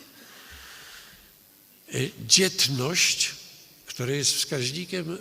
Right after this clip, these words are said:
bardzo wrażliwym, e, odbijającym nadzieję na przyszłość, zaufanie do teraźniejszości, e, przykładanie,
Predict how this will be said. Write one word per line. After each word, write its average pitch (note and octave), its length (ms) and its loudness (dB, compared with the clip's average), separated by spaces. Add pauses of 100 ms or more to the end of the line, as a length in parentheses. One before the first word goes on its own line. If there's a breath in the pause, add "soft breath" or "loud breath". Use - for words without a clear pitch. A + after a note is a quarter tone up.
bardzo F#3 540 -2
wrażliwym, D#3+ 920 -2 (1040 loud breath)
e, B2+ 200 -2
odbijającym D#3 1120 -2 (1400 loud breath)
nadzieję C#3 440 -2
na G#2 140 -10
przyszłość, C3 880 -2 (560 loud breath)
zaufanie C3+ 600 -2
do G#2+ 120 -6
teraźniejszości, B2 1300 -4 (680 loud breath)
e, - 80 -16
przykładanie, C#3 840 -2